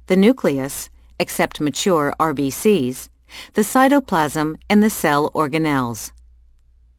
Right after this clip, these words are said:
The cell membrane is the selectively permeable boundary of the cell. Phospholipids permit diffusion of lipid-soluble materials.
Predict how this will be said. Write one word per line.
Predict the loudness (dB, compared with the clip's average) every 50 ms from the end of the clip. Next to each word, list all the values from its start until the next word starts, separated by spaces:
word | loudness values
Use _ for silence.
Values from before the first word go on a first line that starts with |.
| _ _ -20 -20 -20 -20 -6 -2
The | -2 0
cell | 2 4 6 6 8
membrane | 6 6 4 2 0 0 -2 0 0 0 0 -2
is | 0 -2 -4 -4 -2
the | -4 -4
selectively | -2 0 2 4 4 4 4 2 0 -2 -2 0 0 -2 -2 -2
permeable | 0 2 4 4 4 4 2 0 -2 -2 -2
boundary | 0 0 0 0 0 -2 -2 -2 -2 -2 -4
of | -4 -4 -4
the | -4
cell. | -4 -2 0 0 0 0 0 -2 -6 -8 -12 -20 -20 _ _ _ _ _ _ _ _ _ 0
Phospholipids | 2 2 2 2 2 2 2 2 2 2 0 0 0 -2 -4 -4 -6 -10
permit | -6 -2 0 2 2 2 0 -2
diffusion | -4 -8 -6 -2 0 2 2 2 2 0 -2 -2
of | -2 -2 -2
lipid-soluble | -2 -2 0 0 -2 -2 -2 0 0 2 2 0 0 0 -2 -2 -2
materials. | -2 -4 -4 -4 -2 -2 0 0 -2 -2 -4 -6 -8 -10 -14 -18